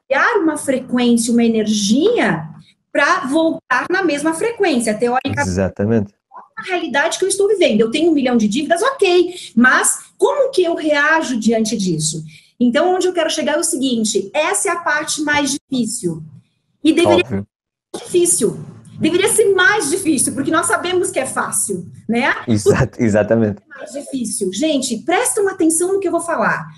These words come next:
Speaker 1: Por que deveria ser mais difícil? Porque vocês não estão atraindo nada.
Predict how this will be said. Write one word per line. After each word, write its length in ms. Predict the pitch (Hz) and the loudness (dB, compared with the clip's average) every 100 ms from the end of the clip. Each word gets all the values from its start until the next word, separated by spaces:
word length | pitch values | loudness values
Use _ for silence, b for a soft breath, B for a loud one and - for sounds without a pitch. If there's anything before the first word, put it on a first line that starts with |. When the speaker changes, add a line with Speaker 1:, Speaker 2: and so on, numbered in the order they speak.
| B - | B 2
Speaker 1:
Por 220 | 359 - | 2 4
que 480 | 349 320 240 - - | 2 2 2 -2 -12
deveria 500 | 202 269 240 262 277 277 | -6 -4 -2 0 0 0
ser 120 | - 262 | -4 -2
mais 300 | 240 202 202 | 0 2 0
difícil? 580 | 208 196 160 - 170 156 - b b b | -2 -6 -6 -6 -8 -14 -20 b b b
Porque 280 | 285 - 269 | -2 0 2
vocês 840 | 247 233 - - 269 269 214 208 | 2 0 -2 0 2 2 2 2
não 180 | 262 294 | 2 0
estão 360 | 285 285 277 | -2 0 0
atraindo 640 | 277 269 269 240 269 262 277 | 0 -4 -4 0 2 2 2
nada. 680 | 233 220 262 208 170 156 | 0 0 -2 -4 -4 -6